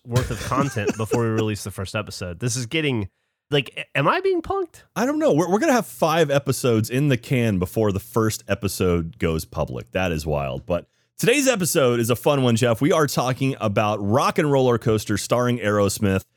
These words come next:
Speaker 2: It's
Speaker 1: <laughs>
Speaker 2: one of my favorite rides. I love it so very much. It's at Disney's Hollywood Studios. Used to be in Paris as well at the Disney Studios over there. It's now shut down, but we'll, we'll talk about that in a little bit.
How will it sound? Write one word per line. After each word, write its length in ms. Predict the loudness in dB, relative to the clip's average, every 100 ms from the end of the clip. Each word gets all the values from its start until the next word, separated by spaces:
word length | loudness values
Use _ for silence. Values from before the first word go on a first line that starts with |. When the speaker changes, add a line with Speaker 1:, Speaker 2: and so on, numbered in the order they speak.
| _ _
Speaker 2:
It's 180 | 0 2
Speaker 1:
<laughs> 80 | 2
Speaker 2:
one 140 | 2
of 60 | 2
my 120 | 2
favorite 360 | 4 4 4 2
rides. 500 | 2 2 0 -2 -6 -4
I 240 | 0 0
love 400 | 0 0 2 2
it 180 | 0 -4
so 360 | -8 0 4 4
very 280 | 4 4 2
much. 300 | 2 0 -2
It's 180 | -2
at 100 | 0
Disney's 300 | 0 2 2
Hollywood 320 | 2 2 0 0
Studios. 580 | 0 2 4 4 2 -4 -16 -10
Used 380 | -2 2 2 2
to 80 | 0
be 340 | 2 4 4
in 140 | 2 0
Paris 400 | 0 0 0 0
as 120 | -2
well 300 | 0 0 0
at 60 | -2
the 80 |
Disney 260 | -2 0 0
Studios 400 | 0 0 0 2
over 180 | 0 2
there. 140 | 0
It's 100 | 0
now 160 | 0 0
shut 380 | 0 -2 -2 -2
down, 380 | -2 -2 -6
but 160 | -6 -4
we'll, 140 | -6
we'll 180 | -4 -2
talk 260 | 0 -2 0
about 240 | 0 0
that 200 | 0 -2
in 40 | -2
a 120 | -2
little 240 | 0 0 0
bit. 300 | 0 -2